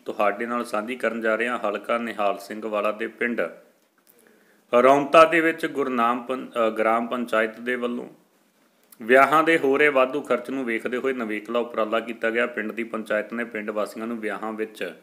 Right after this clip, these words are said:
ਵਾਧੂ ਖਰਚੇ ਤੋਂ ਬਚਾਉਣ ਦੇ ਲਈ ਇੱਕ ਨਵੀਂ ਮਿਸਾਲ ਕਾਇਮ ਕਰਦਿਆਂ ਪਿੰਡ ਦੇ ਵਿੱਚ ਇੱਕ ਪੈਲਸ ਦੀ ਸ਼ੁਰੂਆਤ ਕੀਤੀ ਆ। ਤਸਵੀਰਾਂ ਦੇ ਵਿੱਚ ਤੁਸੀਂ ਪਿੰਡ ਦੇ ਮੋਹਦਵਾਰ ਬੰਦਿਆਂ ਨੂੰ ਪੈਲਸ ਦੇ ਵਿੱਚ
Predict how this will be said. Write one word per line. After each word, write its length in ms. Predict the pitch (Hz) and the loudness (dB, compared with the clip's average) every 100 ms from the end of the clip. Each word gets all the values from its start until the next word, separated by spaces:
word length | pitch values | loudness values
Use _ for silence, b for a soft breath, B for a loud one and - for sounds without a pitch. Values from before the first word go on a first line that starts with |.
| _ _ _ _ _ _ _ B B B B B B | _ _ _ _ _ _ _ B B B B B B
ਵਾਧੂ 320 | 123 139 147 170 | 8 8 8 4
ਖਰਚੇ 340 | 151 143 160 | 4 4 2
ਤੋਂ 140 | 160 | 0
ਬਚਾਉਣ 420 | 156 151 143 139 139 | -2 -2 0 0 -2
ਦੇ 80 | |
ਲਈ 120 | 147 147 | -2 -2
ਇੱਕ 160 | 147 | -2
ਨਵੀਂ 280 | 139 127 131 | -4 -2 -4
ਮਿਸਾਲ 380 | 135 127 117 120 | -6 -2 0 0
ਕਾਇਮ 280 | 120 120 120 | -2 -4 -4
ਕਰਦਿਆਂ 320 | 117 110 120 | -4 -2 -6
ਪਿੰਡ 260 | - 110 | -6 -8
ਦੇ 120 | 107 113 | -8 -8
ਵਿੱਚ 200 | 113 113 | -8 -10
ਇੱਕ 140 | 120 | -10
ਪੈਲਸ 380 | - 104 101 98 | -4 -4 -4 -6
ਦੀ 140 | 117 | -8
ਸ਼ੁਰੂਆਤ 440 | 110 107 104 101 - | -8 -6 -4 -4 -6
ਕੀਤੀ 360 | 104 - 113 | -12 -12 -8
ਆ। 80 | 113 | -8
ਤਸਵੀਰਾਂ 540 | 113 110 107 104 104 | -6 -10 -8 -8 -8
ਦੇ 100 | 107 | -6
ਵਿੱਚ 220 | 110 107 110 | -6 -6 -10
ਤੁਸੀਂ 280 | 110 104 | -10 -8
ਪਿੰਡ 280 | 110 104 104 | -8 -8 -8
ਦੇ 120 | 104 | -8
ਮੋਹਦਵਾਰ 520 | 107 104 104 113 107 104 | -8 -8 -10 -4 -4 -4
ਬੰਦਿਆਂ 360 | 98 95 107 | -8 -6 -6
ਨੂੰ 140 | 113 110 | -6 -8
ਪੈਲਸ 340 | 101 98 92 | -4 -4 -6
ਦੇ 140 | 104 | -10
ਵਿੱਚ 220 | 98 98 | -10 -12